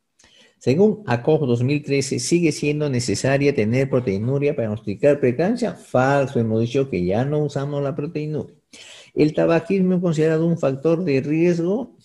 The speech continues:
No necesariamente. Se sugiere el uso de suplemento de calcio como prevención de la hipertensión en el embarazo. Esta es la respuesta. Sin embargo, quiero aclarar algo importante. La norma técnica del Ministerio de Salud de Perú,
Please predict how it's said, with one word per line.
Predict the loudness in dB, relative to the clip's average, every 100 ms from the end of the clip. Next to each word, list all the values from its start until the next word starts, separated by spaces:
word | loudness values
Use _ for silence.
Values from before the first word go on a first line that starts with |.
| _ _ _
No | -6 -2
necesariamente. | -2 -4 -6 -6 -6 -8 -12 -8 -8 -8 _ _ _ _ _ _
Se | 0 0
sugiere | 2 -2 2 2 4
el | 2
uso | 2 2
de |
suplemento | 0 -2 0 -2 -2 -2 0
de | -2 -2
calcio | -2 -2 -2 -2
como | -2 -2 -2
prevención | -2 -2 -4 -4 -2
de | -2
la | -2
hipertensión | -4 -6 -8 -6 -4 -2
en | -4
el | -4
embarazo. | -2 -2 -2 -4 -8 -16 _ _ 0
Esta | 0 0 -2 -2
es | -2 -4 -2
la | 0 0 -2 -8 _
respuesta. | -2 -2 -2 4 4 4 -4 -16 -12
Sin | -4 0 2
embargo, | 2 2 2 2 2 0 -2
quiero | -2 -4 -2
aclarar | -2 -2 -2 -4 -6
algo | -6 -6
importante. | -4 -6 -2 0 0 0 -10 -20 -20 -20 -12 0
La | 2
norma | 4 6 6 4 2 2
técnica | 0 2 0 -2 -2
del | 0 0
Ministerio | -2 -2 -4 -2 2 2
de | 2
Salud | 2 2 2 2
de | 0 2
Perú, | 2 4 2 0